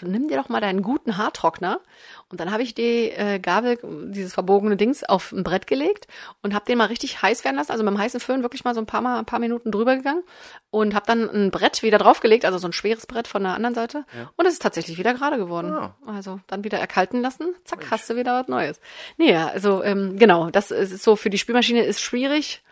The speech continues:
Speaker 1: weil das schon doch leicht sich verformt, aber,
Speaker 2: Mhm.
Speaker 1: ähm, ja, komm. Wenn's das halt nicht durchsteht, dann ist es
Speaker 2: Ja.
Speaker 1: bei uns nicht würdig zu leben, dann wird's halt neu gedruckt oder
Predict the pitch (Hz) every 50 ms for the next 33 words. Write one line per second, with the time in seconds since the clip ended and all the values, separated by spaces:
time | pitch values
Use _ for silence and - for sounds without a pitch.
0 | _ _ _ _ _ _ _ _ _ _ _ _ _ _ _ _ - - 196 190
1 | 202 196 - - 220 214 220 202 196 196 - - - 180 180 175 170 175 247 247
2 | - - - 233 233 - - 220 - - 220 214 220 220 226 226 220 - - -
3 | 175 165 165 165 170 170 165 170 170 - 175 170 170 160 151 156 165 143 - _
4 | _ _ - 135 - - - - - - - - 170 160 147 _ _ _ _ -
5 | 196 202 185 - 190 175 - 196 190 185 - 202 185 - - - 196 190 202 202
6 | 196 - - - - 190 180 180 185 180 - - - 165 156 - 175 - 101 -
7 | 101 180 160 180 185 185 - 190 175 156 156 180 196 196 190 175 - - - 185
8 | 180 180 175 175 180 170 175 160 156 139 165 - - 185 160 - 147 139 143 151
9 | 170 151 156 - 151 - - - - - 151 156 151 143